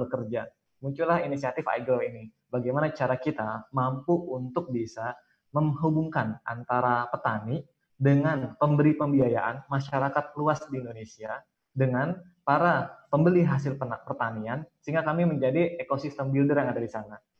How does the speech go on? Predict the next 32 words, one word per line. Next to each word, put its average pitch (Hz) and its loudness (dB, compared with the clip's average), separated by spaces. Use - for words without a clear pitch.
Mungkin, 175 0
eh, 123 -6
Pak 123 -6
Irwan 147 0
atau 123 -2
teman-teman 123 -4
yang 117 -10
lainnya 135 -6
kalau 120 -8
misalnya 117 -14
berkenan 120 -16
untuk 120 -12
share 127 -4
materi 123 -2
kami, 123 -10
karena 127 -4
saya 131 0
nggak 127 -2
bisa 120 -4
share 120 -6
screen 120 -8
di 117 -4
sini, 117 -10
tapi 123 -8
sambil 117 -4
jalan 117 -4
saja. 113 -2
Nah, 107 -14
jadi 135 2
dari 170 4
sini 180 2
akhirnya 160 -2